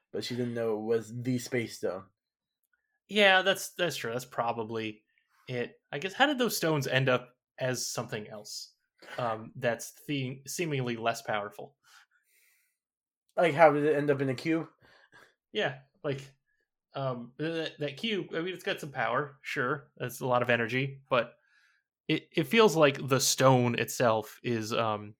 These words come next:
Speaker 2: played up to be even more powerful than the cosmic cube. So, like, di-, is it, is it just the battery? And then someone was like, "Hey, this thing's really cool. I'm gonna put it in this thing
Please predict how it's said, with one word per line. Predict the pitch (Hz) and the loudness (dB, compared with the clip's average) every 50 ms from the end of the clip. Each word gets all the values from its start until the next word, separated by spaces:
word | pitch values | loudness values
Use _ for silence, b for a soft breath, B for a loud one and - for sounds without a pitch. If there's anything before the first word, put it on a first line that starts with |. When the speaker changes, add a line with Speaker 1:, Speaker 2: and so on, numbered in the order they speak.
| _ _ _ _ - | _ _ _ _ -2
Speaker 2:
played | - 156 143 131 | 2 4 4 4
up | 123 135 | 2 0
to | 135 | -2
be | 117 117 113 117 - 123 | -2 -2 0 0 0 2
even | 123 120 113 110 | 2 0 0 0
more | 113 113 107 | -2 -2 -2
powerful | - 123 110 104 98 104 - - - - _ - | 0 2 2 2 2 0 -4 -8 -10 -10 _ -8
than | 120 107 | -8 -8
the | 104 | -4
cosmic | - 113 110 104 - 101 - - | -2 -2 -2 -2 -4 -8 -14 -14
cube. | - - - - _ | -12 -12 -12 -12 _
So, | - - 120 113 | -6 -4 -4 -2
like, | 110 107 107 _ _ _ _ _ _ _ _ _ _ _ _ _ 240 - - | -4 -6 -8 _ _ _ _ _ _ _ _ _ _ _ _ _ -20 -6 -2
di-, | 139 135 135 - | 0 0 2 2
is | 139 135 127 | 2 4 6
it, | 135 131 135 135 b b b b b b b b | 6 6 4 2 b b b b b b b b
is | 139 135 | 0 0
it | 175 | 2
just | 165 180 160 147 | 2 2 2 2
the | 165 147 | 2 4
battery? | 123 131 117 120 120 127 127 131 135 135 135 135 - - | 6 8 8 10 8 8 6 6 6 4 2 0 -2 -2
And | 131 123 120 | 0 0 2
then | 120 113 113 107 - _ _ _ _ _ | 2 0 -2 -6 -10 _ _ _ _ _
someone | - - 131 123 | 0 2 2 4
was | 120 120 | 4 2
like, | 131 131 135 - | 2 0 2 4
"Hey, | 233 214 | 4 4
this | 240 233 - | 4 4 4
thing's | 254 190 139 135 | 2 2 2 4
really | 143 135 120 113 | 4 4 4 2
cool. | - - 131 123 - - | 2 0 -2 -2 0 0
I'm | 139 160 185 | 0 0 2
gonna | 208 175 | 0 0
put | - - 175 156 | 0 0 0 0
it | 147 131 | 0 -2
in | 120 110 | -4 -4
this | 107 123 120 - - | -6 -8 -8 -8 -6
thing | - 120 113 117 | -6 -6 -6 -8